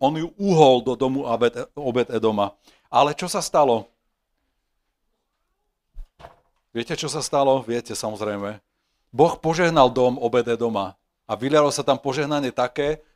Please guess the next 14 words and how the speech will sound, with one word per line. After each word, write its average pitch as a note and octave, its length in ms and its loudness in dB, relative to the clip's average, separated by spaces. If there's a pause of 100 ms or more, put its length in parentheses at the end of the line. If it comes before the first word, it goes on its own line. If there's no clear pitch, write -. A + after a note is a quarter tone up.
ktoré C3 240 -6
správny C#3+ 440 2
Žid B2+ 280 -8
Dávid, B2+ 400 2
keď A#2+ 160 -4
videl, B2+ 340 2 (300)
tak C3+ 160 -4
začal D3+ 240 -4
žiarliť, C#3+ 560 -2 (560)
že: - 160 -14
„Uha, D3+ 560 0
tam C#3 160 -4
je D#3+ 80 -6
požehnanie.“ F3+ 720 -4